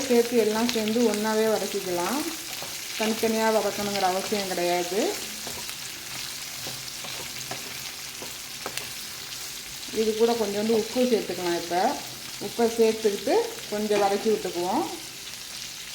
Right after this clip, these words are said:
நம்ம சேர்த்த பொருள் எல்லாமே பாருங்க, நல்லா வதங்கிருச்சு. ரொம்ப மெரூன் கலர்ல வதங்காம நல்லா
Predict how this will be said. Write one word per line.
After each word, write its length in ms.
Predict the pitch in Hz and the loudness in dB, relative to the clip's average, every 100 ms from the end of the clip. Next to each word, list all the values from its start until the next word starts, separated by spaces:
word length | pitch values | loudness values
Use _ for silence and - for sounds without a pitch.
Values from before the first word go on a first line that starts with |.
| - - - - - - - | -10 -10 -10 -10 -10 -12 -14
நம்ம 220 | 190 196 190 | -12 -12 -6
சேர்த்த 280 | 214 208 220 | -4 -2 -2
பொருள் 260 | 208 190 196 | -2 -2 -2
எல்லாமே 400 | 190 190 190 196 196 | -2 -4 -6 -6 -4
பாருங்க, 260 | 180 190 | -4 -4
நல்லா 260 | 190 180 190 | -8 -6 -6
வதங்கிருச்சு. 880 | 185 180 196 196 180 - 196 220 - - - - - - - - - - - - - - - - - - - - - - - - | -4 -4 -4 -4 -4 -6 -4 -4 -4 -8 -14 -16 -16 -16 -16 -16 -18 -18 -18 -18 -16 -16 -16 -18 -18 -18 -14 -14 -12 -14 -14 -12
ரொம்ப 300 | 190 214 226 | -6 0 0
மெரூன் 680 | 214 190 196 220 247 233 214 - | 0 0 2 4 6 6 4 0
கலர்ல 320 | 214 226 240 208 | 2 4 4 4
வதங்காம 520 | 190 196 196 196 214 | 2 -2 -2 -2 -2
நல்லா 280 | 220 190 | -2 -2